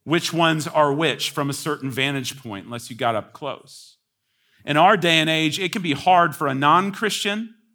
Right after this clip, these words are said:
who sees one pastor in one church on one street corner standing up and saying, "We need to turn away from these specific sins and repent from them," and yet another pastor in another church right across the street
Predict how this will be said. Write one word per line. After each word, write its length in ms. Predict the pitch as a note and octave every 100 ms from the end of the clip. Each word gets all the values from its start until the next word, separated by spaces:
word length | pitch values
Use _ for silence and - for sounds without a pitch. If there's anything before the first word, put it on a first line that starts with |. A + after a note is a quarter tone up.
| _ _ _ _ _ _ _
who 160 | F#3+
sees 360 | - F#3+ F3 C#3
one 340 | C#3 F#3 A3+
pastor 520 | E3+ G#3 F#3+ - F#3+
in 240 | E3+ D#3+ D3+
one 220 | F3 G#3
church 460 | F#3 F#3+ E3 D#3 -
on 240 | D#3 D3
one 200 | D#3 F#3+
street 380 | G3 - F3+ -
corner 560 | - D#3 C#3+ C#3 C#3 - - - _
standing 540 | - F#3 F#3+ G#3 F#3+
up 240 | E3+ D#3+ -
and 160 | E3
saying, 340 | C#3+ F#3+ E3+ D#3+
"We 120 | F3
need 160 | F#3+ C3+
to 60 |
turn 380 | B2 - A3 A3
away 320 | G#3 F#3 F3+
from 240 | D#3 E3 D3
these 240 | F#3 G3
specific 500 | - F3 - F#3+ A#2
sins 500 | - - G3 D#3 C3+
and 120 | C#3+
repent 420 | C3 B2 F#3 G3+ -
from 180 | C#3
them," 280 | A#2 A#2 A#2+ - - -
and 120 | D#3+
yet 160 | E3+ D#3
another 400 | D3+ G3 A3+ G3+
pastor 500 | F3+ E3 D#3+ F3 E3
in 140 | E3
another 340 | D#3+ F3+ G#3+
church 300 | G3 G3 D#3
right 240 | D3 E3+ G3+
across 440 | G#3 G#3+ F#3+ -
the 60 | C#3
street 480 | - A#3 A3+ E3+